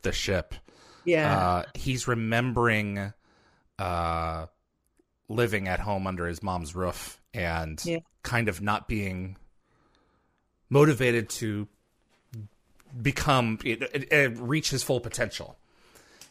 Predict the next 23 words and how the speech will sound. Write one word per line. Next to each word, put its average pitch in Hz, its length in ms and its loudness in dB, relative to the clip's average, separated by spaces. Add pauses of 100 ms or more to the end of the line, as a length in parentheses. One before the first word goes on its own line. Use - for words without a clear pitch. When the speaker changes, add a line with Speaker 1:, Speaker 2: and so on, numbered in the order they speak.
(120)
Speaker 1:
And 110 340 4
Speaker 2:
Right. 170 240 4
Speaker 1:
he's 127 200 -2
got 120 220 8
his 110 200 0
Speaker 2:
Right. 131 60 -2
Speaker 1:
mother 135 280 6
who 110 200 0
has, 104 560 0 (580)
uh, 98 260 0 (120)
been, 107 440 0 (100)
uh, 95 300 -2 (240)
uh, 92 200 -12 (240)
infected 117 340 -4
with 110 80 0
H 107 180 2
I 127 120 10
V. 98 340 -2 (520)
And, 98 500 -2
Speaker 2:
Mm-hmm. - 160 -14
Speaker 1:
you 101 80 -4
know, 95 120 -6
she's 123 720 0